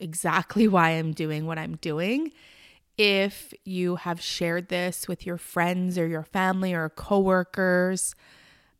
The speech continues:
um, thank you so much. That is how the podcast grows and the impact can spread even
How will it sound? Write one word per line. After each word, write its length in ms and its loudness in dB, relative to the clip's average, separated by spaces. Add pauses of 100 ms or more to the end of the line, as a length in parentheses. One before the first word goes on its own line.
(140)
um, 580 2 (720)
thank 480 0
you 140 2
so 340 0
much. 720 -4 (640)
That 180 6
is 180 2
how 280 2
the 140 -2
podcast 720 -2
grows 720 0 (120)
and 400 0
the 80 -2
impact 720 -4
can 180 -2
spread 500 -2
even 500 -2